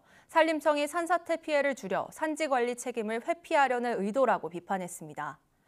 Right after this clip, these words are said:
산림청은 지난해 인명피해를 낸 산사태 발생 건수가 일곱 건이라고 보고했지만 감사원은 열세 건,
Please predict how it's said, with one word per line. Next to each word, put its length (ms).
산림청은 640
지난해 380
인명피해를 680
낸 180
산사태 520
발생 460
건수가 640
일곱 400
건이라고 480
보고했지만 880
감사원은 640
열세 320
건, 400